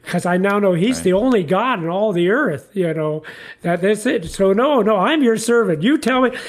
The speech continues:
Speaker 1: And in fact, I wanna do something. And isn't that what Christianity is about? Not doing what you have to, but doing it because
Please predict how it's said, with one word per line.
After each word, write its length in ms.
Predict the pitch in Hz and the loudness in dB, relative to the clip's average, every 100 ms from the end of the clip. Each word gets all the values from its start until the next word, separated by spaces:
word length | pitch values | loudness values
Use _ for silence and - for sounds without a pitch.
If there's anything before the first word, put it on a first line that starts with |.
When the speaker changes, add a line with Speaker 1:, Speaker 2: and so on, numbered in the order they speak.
| - | -4
Speaker 1:
And 160 | 214 220 | -2 0
in 100 | 214 | 0
fact, 260 | 220 220 | -2 -2
I 80 | 247 | -2
wanna 380 | 226 214 294 226 | 0 2 2 2
do 200 | 156 160 | 0 -4
something. 480 | - 175 143 165 151 | -4 -8 -6 -10 -8
And 160 | 170 | -6
isn't 280 | 185 208 190 | -2 -2 -2
that 160 | 196 196 | -4 -4
what 160 | 175 | -6
Christianity 580 | - 180 - 180 190 202 | -6 -6 -4 -2 -2 -4
is 120 | 160 151 | -6 -8
about? 340 | 147 143 - - - - | -8 -10 -14 -20 -14 -8
Not 240 | 185 175 | -6 -2
doing 280 | 185 202 180 | 0 0 0
what 180 | 180 175 | -2 -4
you 80 | |
have 400 | 156 175 214 220 - | -4 -2 -4 -6 -10
to, 320 | 147 139 170 - - - - | -8 -8 -10 -18 -20 -20 -6
but 160 | 220 | -4
doing 220 | 240 254 254 | 0 0 0
it 80 | |
because 280 | 208 190 196 | -4 -6 -6